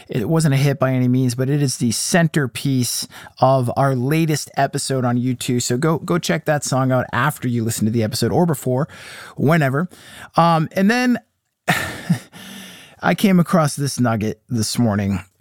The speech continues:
when, uh, putting, putting my thoughts together for this after party. Uh, there is an incredible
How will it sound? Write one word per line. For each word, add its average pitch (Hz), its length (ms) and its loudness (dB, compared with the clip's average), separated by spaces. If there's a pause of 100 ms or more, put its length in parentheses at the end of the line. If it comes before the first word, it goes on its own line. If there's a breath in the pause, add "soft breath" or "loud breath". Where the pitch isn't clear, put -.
when, 113 380 2
uh, 101 200 2
putting, 113 420 0 (220)
putting 127 240 0
my 107 140 2
thoughts 101 360 -2
together 95 400 0
for 95 160 -2
this 92 220 0
after 95 260 -2
party. 80 340 -4 (1040 loud breath)
Uh, 147 240 4
there 180 180 2
is 180 140 2
an 175 60 2
incredible 151 960 0